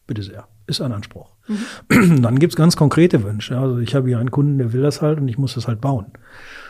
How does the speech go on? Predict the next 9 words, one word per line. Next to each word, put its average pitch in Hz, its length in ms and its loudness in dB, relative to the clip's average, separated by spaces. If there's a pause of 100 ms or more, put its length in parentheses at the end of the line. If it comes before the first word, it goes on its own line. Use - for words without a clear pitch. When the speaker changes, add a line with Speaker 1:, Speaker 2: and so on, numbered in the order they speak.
(260)
Speaker 1:
Mm, 123 560 0 (760)
aber 131 200 0
unterm 131 280 2
Strich, 196 280 2
wenn's 143 160 2
am 131 80 -2
Ende 170 220 2
nichts 120 160 -4
bringt, 214 360 2